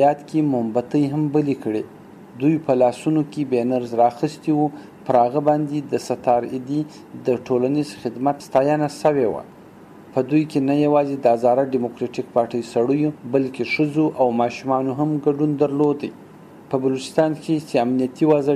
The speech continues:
ډېره خرابه ده، بمي چاودنې، هدفي وژنې ډېرې زیاتې دي. د ایدي مرستندویه ډله د ژوبل سوو خلکو د ژوند د ژغورنې لپاره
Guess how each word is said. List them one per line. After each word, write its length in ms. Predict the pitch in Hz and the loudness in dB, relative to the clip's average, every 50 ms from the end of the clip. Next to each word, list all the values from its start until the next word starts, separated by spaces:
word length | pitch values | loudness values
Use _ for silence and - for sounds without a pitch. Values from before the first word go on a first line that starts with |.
| 123 120 | 2 2
ډېره 200 | 123 117 123 117 113 - | 2 4 2 0 0 0
خرابه 360 | 113 117 135 143 143 147 151 151 | 2 4 4 4 4 2 2 4
ده، 80 | 147 147 143 - - - - - - - - | 4 2 2 -2 -10 -20 -20 -20 -20 -4 -2
بمي 240 | 127 131 139 147 143 - | 0 2 2 0 0 2
چاودنې، 580 | - 139 123 120 120 117 147 143 151 147 151 151 147 127 131 | 2 2 2 2 2 0 0 0 2 2 0 0 0 0 -2
هدفي 360 | 120 110 117 117 - - 139 | 0 0 0 -2 -2 -2 2
وژنې 540 | 135 131 127 117 117 135 143 151 151 151 147 143 - - - - - - - - - 156 135 120 117 | 2 2 2 2 0 -2 0 0 2 0 0 -2 -4 -12 -18 -20 -20 -20 -20 -16 -12 -12 -12 -2 2
ډېرې 260 | 147 147 143 143 143 131 131 | 2 4 4 2 0 2 4
زیاتې 320 | 156 156 160 156 - - 92 | 6 6 6 4 0 -6 -6
دي. 100 | 87 90 - - - 117 | -6 -8 -10 -12 -4 0
د 20 | 131 | 0
ایدي 400 | 135 131 - 139 135 135 156 160 | 0 2 2 -2 0 2 0 2
مرستندویه 800 | 156 147 139 131 123 - - 135 127 131 131 147 151 151 147 139 147 | 2 2 0 0 -2 -2 -4 -2 -2 0 2 2 2 2 2 2 2
ډله 220 | 147 147 151 151 151 143 - | 2 4 4 2 2 2 2
د 20 | 135 117 107 | -2 -2 2
ژوبل 300 | 117 131 127 113 120 123 120 123 - | 0 0 2 2 0 0 -2 -4 -4
سوو 200 | - 165 151 147 | 0 2 2 2
خلکو 480 | 143 - - 151 147 143 147 147 151 147 | 0 0 0 -2 0 0 -2 0 0 0
د 260 | 139 123 123 120 117 120 | 0 0 -2 -2 -2 -2
ژوند 240 | 131 139 143 147 143 135 131 | -2 0 0 0 0 0 0
د 40 | |
ژغورنې 500 | 113 113 117 113 117 123 139 156 165 156 143 139 | -2 0 0 2 2 2 2 2 0 2 2 2
لپاره 420 | 135 131 - - 147 147 151 151 | 0 2 4 4 4 6 6 4